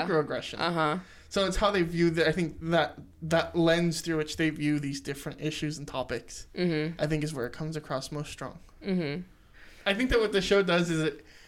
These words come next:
Speaker 1: it talks about the perspective of each of those generations
Speaker 2: Mm-hmm.
Speaker 1: from a very authentic place.
Speaker 2: Mm-hmm.
Speaker 1: So it doesn't feel like it's,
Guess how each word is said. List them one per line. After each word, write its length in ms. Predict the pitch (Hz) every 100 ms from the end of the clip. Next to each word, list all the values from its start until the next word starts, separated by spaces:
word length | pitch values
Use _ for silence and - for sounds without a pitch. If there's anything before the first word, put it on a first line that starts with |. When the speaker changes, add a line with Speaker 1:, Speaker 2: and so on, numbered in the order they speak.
| - 180
Speaker 1:
it 100 | 175
talks 300 | 175 175 175
about 260 | 170 160
the 80 | 165
perspective 640 | 175 160 - 160 175 170 170
of 180 | 165 160
each 240 | 180 175
of 180 | 185 170
those 340 | 175 170 170 170
generations 800 | 175 165 156 156 220 226 240 - -
Speaker 2:
Mm-hmm. 320 | 165 151 156 - -
Speaker 1:
from 260 | 190 180
a 60 | 165
very 280 | 156 160 160
authentic 580 | 147 - 143 143 147
place. 460 | - 143 - - - - - _ -
Speaker 2:
Mm-hmm. 380 | 202 180 160
Speaker 1:
So 200 | 185 180
it 260 | 165 156 170
doesn't 280 | 190 180 -
feel 300 | 175 165 156
like 300 | 143 143 143
it's, 400 | 151 - -